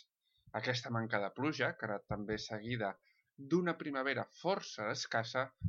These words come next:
comença a repercutir en cultius i paisatges. Per exemple, a les llacunes dels aiguamolls de l'Empordà,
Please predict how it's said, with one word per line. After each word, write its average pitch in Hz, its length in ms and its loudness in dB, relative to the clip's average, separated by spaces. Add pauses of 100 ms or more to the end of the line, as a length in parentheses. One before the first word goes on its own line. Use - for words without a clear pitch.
(220)
comença 180 420 4
a 147 60 -4
repercutir 123 580 -2
en 117 160 0
cultius 107 400 -6
i 110 80 -6
paisatges. - 600 -10 (100)
Per - 160 -20
exemple, 110 440 2 (720)
a - 20 8 (180)
les 101 160 -6
llacunes 107 480 -2
dels 117 160 0
aiguamolls 95 340 -4
de 95 100 -4
l'Empordà, 104 420 4